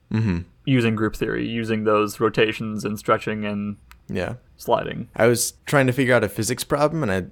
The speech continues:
Speaker 1: looked up the answer, and the answer used Euler's equation as, like, a substitute for
Speaker 2: <laughs>
Speaker 1: sine. It was real ugly.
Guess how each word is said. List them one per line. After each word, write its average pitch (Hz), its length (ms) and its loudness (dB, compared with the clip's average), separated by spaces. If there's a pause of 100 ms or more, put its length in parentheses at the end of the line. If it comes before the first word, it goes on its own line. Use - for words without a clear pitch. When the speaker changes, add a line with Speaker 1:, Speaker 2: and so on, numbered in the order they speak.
(120)
Speaker 1:
looked 113 260 0
up 107 120 4
the 95 160 0
answer, 127 580 2
and 110 160 -2
the 85 60 0
answer 101 400 2
used 101 600 0
Euler's 113 380 4
equation 127 640 2 (260)
as, 101 320 2
like, 95 200 0
a 82 80 2
substitute 110 560 0
for 90 140 0
Speaker 2:
<laughs> - 180 0
Speaker 1:
sine. 113 560 2
It 120 180 0
was 98 480 0 (320)
real 123 340 4
ugly. 90 440 0